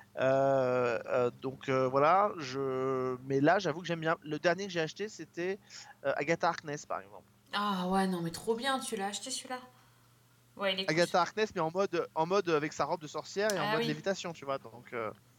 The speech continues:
Speaker 1: donc,
Speaker 2: Ah
Speaker 1: euh,
Speaker 2: ouais.
Speaker 1: donc voilà, donc, euh,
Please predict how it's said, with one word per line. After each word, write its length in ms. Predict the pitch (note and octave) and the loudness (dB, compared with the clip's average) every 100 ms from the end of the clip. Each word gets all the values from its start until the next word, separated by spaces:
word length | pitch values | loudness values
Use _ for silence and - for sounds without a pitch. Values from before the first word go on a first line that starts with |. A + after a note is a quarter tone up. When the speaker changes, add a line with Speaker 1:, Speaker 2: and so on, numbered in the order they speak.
| _ - - - - | _ -20 -20 -20 -6
Speaker 1:
donc, 180 | C3+ C#3 | -4 0
Speaker 2:
Ah 40 | C#3 | 4
Speaker 1:
euh, 420 | C3 C3 C3 C3 | 6 6 6 4
Speaker 2:
ouais. 60 | C3 | 2
Speaker 1:
donc 100 | C3+ | 2
voilà, 240 | D3+ C#3 | 4 4
donc, 280 | C#3 B2+ - | 2 -10 -6
euh, 440 | B2+ B2 A#2+ A#2+ | -4 -4 -4 -8